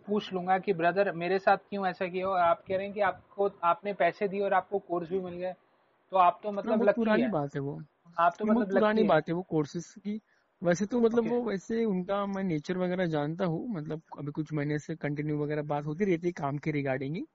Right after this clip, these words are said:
Speaker 1: अच्छा,
Speaker 2: अभी तो
Speaker 1: ओके।
Speaker 2: recently बात हुई नहीं, उनको मैंने एक बार कॉल भी किया था, उन्होंने उठाया नहीं था।
Speaker 1: अच्छा, अच्छा। चलिए,
Speaker 2: तो पता
Speaker 1: कभी
Speaker 2: नहीं,
Speaker 1: आप
Speaker 2: वो तो कोर्सेज वगैरह सही तरीके से, तो आपको मिले नहीं कोर्स?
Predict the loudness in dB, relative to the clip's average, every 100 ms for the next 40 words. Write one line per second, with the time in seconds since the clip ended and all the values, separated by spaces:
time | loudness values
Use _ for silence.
0 | _ _ -20 -20 -8 -6 -6 -6 -6 -2
1 | 0 0 0 -2 -2 0 0 0 -2 0
2 | -2 -4 -4 -4 -4 -2 -4 -2 0 0
3 | -2 -6 -4 -2 -2 -2 -2 -2 -2 -2
4 | -8 -12 -14 _ _ _ _ _ _ 2
5 | 2 2 -4 -2 2 4 4 6 4 6
6 | 6 6 4 -2 0 2 2 0 -2 -2
7 | -2 -4 -4 -4 -2 -2 -2 0 0 2
8 | 4 6 4 4 0 0